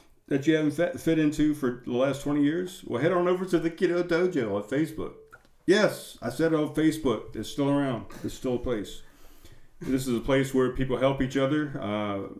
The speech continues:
achieve their goals. Uh, they put up amazing recipes.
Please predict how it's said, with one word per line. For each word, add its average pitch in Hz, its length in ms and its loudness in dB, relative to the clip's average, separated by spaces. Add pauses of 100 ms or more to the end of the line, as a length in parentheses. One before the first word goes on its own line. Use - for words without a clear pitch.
(640)
achieve 120 280 -2
their 120 100 2
goals. 151 760 -2
Uh, 101 240 -8
they 104 100 -6
put 120 160 -4
up 110 100 -8
amazing 110 400 -2
recipes. 185 880 -2